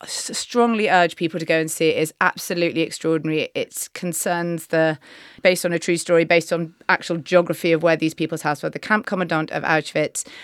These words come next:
who shares a wall of his perfect garden and his l-,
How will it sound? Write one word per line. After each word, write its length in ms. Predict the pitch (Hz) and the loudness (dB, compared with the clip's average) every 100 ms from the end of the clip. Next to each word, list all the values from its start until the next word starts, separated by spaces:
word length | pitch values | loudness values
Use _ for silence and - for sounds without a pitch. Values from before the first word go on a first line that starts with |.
| - - - | -20 -16 0
who 300 | 180 165 - | 2 2 0
shares 640 | - - - 190 180 175 - | -2 -2 4 6 6 4 0
a 80 | - | -4
wall 460 | 160 170 165 151 156 | -2 2 4 4 2
of 140 | 156 | -2
his 160 | 156 147 | -6 -6
perfect 520 | - 208 208 190 - | 0 2 2 0 -2
garden 460 | - 165 165 165 160 | 2 4 4 2 -4
and 120 | 147 | -4
his 220 | 147 147 | -6 -6
l-, 120 | 160 | -8